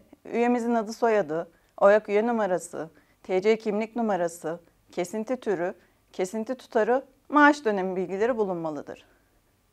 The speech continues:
Bunlara ilaveten tayin olan üyelerimizin yeni birlik adreslerini de belirtmeleri gerekmektedir. Talebimi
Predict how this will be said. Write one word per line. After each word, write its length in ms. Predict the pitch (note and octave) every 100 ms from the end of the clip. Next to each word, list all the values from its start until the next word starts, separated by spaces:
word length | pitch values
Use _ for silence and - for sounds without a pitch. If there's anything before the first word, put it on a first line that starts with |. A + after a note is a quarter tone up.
| _ _ _ _ _ -
Bunlara 300 | A#3 B3+ D#4+
ilaveten 720 | F4 D4 A3 G3 G3 F3 G#3 _ -
tayin 260 | F3+ A3+
olan 260 | D#4 C#4+ A#3
üyelerimizin 760 | G3+ F3 E3 E3 D#3+ D#3 F3 - _ _
yeni 220 | G#3+ A#3+ C4
birlik 240 | C4 C#4
adreslerini 540 | B3 A#3+ B3+ B3+ C4+
de 120 | G#3+ F#3+
belirtmeleri 560 | F#3+ F#3+ F#3 F#3+ A#3
gerekmektedir. 840 | G#3+ F3 E3+ D3 D3 - - - - _ _ _ _ _ _ _ _ _ _ _ _ _
Talebimi 520 | D4+ D#4 D#4+ D#4 E4+